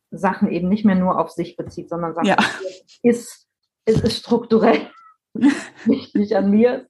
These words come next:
Speaker 1: es liegt daran, dass die Gesellschaft nicht für Frauen oder weiblich gelesene Menschen ausgerichtet ist“, oder
Speaker 2: Ja, ja.
Speaker 1: oder das, und ich, ich hab jetzt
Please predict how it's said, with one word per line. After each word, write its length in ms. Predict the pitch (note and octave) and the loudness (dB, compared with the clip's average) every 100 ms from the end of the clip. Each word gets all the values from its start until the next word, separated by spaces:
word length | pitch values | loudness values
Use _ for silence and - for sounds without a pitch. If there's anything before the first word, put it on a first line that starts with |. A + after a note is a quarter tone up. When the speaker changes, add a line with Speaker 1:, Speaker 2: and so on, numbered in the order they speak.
| - | -4
Speaker 1:
es 0 | |
liegt 340 | G3+ C4+ - | -2 -2 -4
daran, 320 | G3+ F#3+ F#3+ | -2 0 0
dass 160 | G3 G3+ | 0 -2
die 100 | F3 | -2
Gesellschaft 600 | G3 F3+ F3 - F3+ - | 0 0 0 -2 -6 -6
nicht 300 | F#3 F#3+ _ B3+ - _ _ - | -6 -8 _ -20 -20 _ _ -8
für 180 | F#3 F3+ | -8 -6
Frauen 440 | - F3+ G3+ A3 | -4 0 2 2
oder 200 | G3 F#3+ | 2 0
weiblich 400 | F3+ F#3+ G3 - | 0 0 -4 -6
gelesene 460 | G3 F3+ G3+ F#3+ F#3+ | -6 -2 -2 -2 -2
Menschen 580 | F#3 A3 G#3+ G3+ G#3 - - | 0 0 0 -2 -2 -6 0
ausgerichtet 680 | G#3+ A3 G#3+ G#3+ G3+ A3 | 2 2 -2 -4 -4 -4
ist“, 240 | - G#3+ - | -4 -6 -8
oder 360 | - F3+ - _ - - - - | -8 -8 -8 _ -20 -20 -20 -4
Speaker 2:
Ja, 360 | A3+ G#3 G3 - _ _ _ _ _ - | 2 4 4 -2 _ _ _ _ _ -2
ja. 220 | G#3 G3+ | 2 2
Speaker 1:
oder 120 | F#3+ | 0
das, 200 | G3+ F#3+ - | -6 -8 -2
und 240 | G#3 G3+ _ _ _ _ _ | 0 -2 _ _ _ _ _
ich, 200 | - - | -20 -16
ich 120 | - G#3+ | -10 -4
hab 120 | B3 | -2
jetzt 180 | A3+ | -2